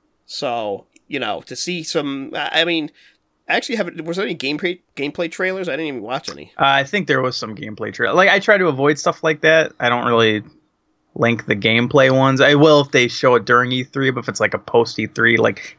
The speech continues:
Speaker 1: Yeah.
Speaker 2: gameplay thing, I'm like, "Eh, I'll just wait till the game comes out."
Speaker 1: Right.
Speaker 2: But, uh,
Speaker 1: But that looks, yeah, that looks good.
Speaker 2: yeah, plus Keanu Reeves is gonna be in it.
Speaker 1: Was, now, I, I did not look this up. Uh, was the main guy, uh, what's his face from Breaking Bad?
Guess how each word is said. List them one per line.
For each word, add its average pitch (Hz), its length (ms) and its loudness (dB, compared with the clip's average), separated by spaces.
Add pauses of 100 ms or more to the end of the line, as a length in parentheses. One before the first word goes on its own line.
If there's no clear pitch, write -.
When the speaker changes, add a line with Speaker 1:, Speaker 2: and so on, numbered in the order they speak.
Speaker 1:
Yeah. 120 240 2
Speaker 2:
gameplay 127 260 4
thing, 123 260 2
I'm 110 120 -8
like, - 180 -8
"Eh, - 140 -6 (560)
I'll 113 120 4
just 107 200 -10
wait 101 180 -2
till 95 120 -2
the 95 80 -2
game 95 140 -4
comes 98 280 -4
out." 95 280 2 (600)
Speaker 1:
Right. 107 240 -12 (260)
Speaker 2:
But, 120 160 4
uh, 107 380 4
Speaker 1:
But 107 80 -10
that 123 180 -8
looks, - 220 -12
yeah, 107 140 -12
that 120 100 -6
looks 135 160 -8
good. 104 200 -14 (220)
Speaker 2:
yeah, 170 140 4
plus 160 200 2
Keanu 143 320 2
Reeves 143 240 4
is 135 140 -2
gonna 123 220 0
be 117 140 -2
in 120 120 -4
it. 139 160 0 (1300)
Speaker 1:
Was, 226 480 -2
now, 160 160 -2
I, 185 260 4
I 165 100 2
did 190 240 -6
not 165 300 0
look 147 200 -8
this 127 220 -10
up. - 320 -8
Uh, 117 260 -4
was 131 200 -8
the 131 100 -10
main 147 420 -2
guy, 151 540 -4
uh, 123 200 -6
what's 123 200 -8
his 147 120 -10
face 143 240 -6
from 139 100 -18
Breaking 123 300 -6
Bad? 123 320 -6